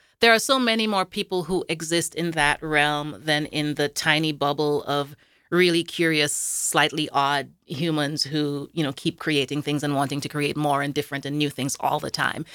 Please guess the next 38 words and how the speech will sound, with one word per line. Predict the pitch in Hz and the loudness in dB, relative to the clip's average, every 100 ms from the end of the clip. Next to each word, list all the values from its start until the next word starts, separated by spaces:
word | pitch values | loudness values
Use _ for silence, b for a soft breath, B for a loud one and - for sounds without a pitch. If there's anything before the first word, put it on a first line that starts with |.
| B - | B 2
There | 170 | 2
are | |
so | - 175 | 4 2
many | 160 156 | 2 0
people | 156 - 147 | -4 -4 -4
who | 147 | -2
just | 151 147 - | 0 0 -2
want | 151 139 135 - _ _ _ _ | -4 -4 -2 -6 _ _ _ _
a | 160 | -6
thing | - 156 151 | 0 0 0
in | - 147 | -2 -4
place | - 139 - | -2 -2 -2
that | - 123 | -6 -6
works, | 139 123 - - - - - | -2 -4 -4 -6 -8 -10 -6
that | 139 - | -6 -4
they | 135 | -4
can | 139 139 143 | -4 -8 -4
rely | 151 143 135 131 | -2 0 0 -2
on | - 110 139 - - | -6 -10 -10 -10 -4
and | 143 | -2
not | 135 131 | -2 -4
have | - 135 - | -6 -8 -6
to | 131 131 _ | -6 -8 _
think | - 151 147 | -4 -2 -2
about | 131 131 143 - | -2 -2 -4 -8
or | 139 | -6
worry | 139 143 135 | -2 0 0
about. | 135 143 135 - B B B B B | -2 -4 -4 -6 B B B B B
And | 170 170 - | -2 0 2
so | 202 | 4
it | 196 | 4
was | 190 180 | 4 2
really | 185 190 190 190 165 - | 2 4 4 2 -4 -8
great | 160 165 156 - | 0 2 2 -2
to | - 180 | -6 -4
be | 165 - | -6 0
able | 160 151 131 | 0 0 -2
to | - - 165 151 147 | -2 -2 0 0 -2